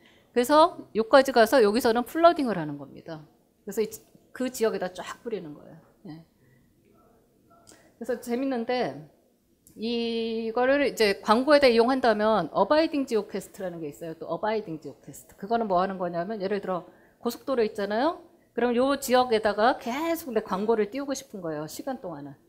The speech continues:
그런 걸 어바이딩 지오캐스트라고 합니다. 메시지가 죽지 않고 살아있는 거예요. 그 시간 동안은.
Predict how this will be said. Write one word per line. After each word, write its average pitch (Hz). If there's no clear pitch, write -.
그런 240
걸 226
어바이딩 220
지오캐스트라고 -
합니다. -
메시지가 233
죽지 208
않고 170
살아있는 190
거예요. -
그 175
시간 196
동안은. 151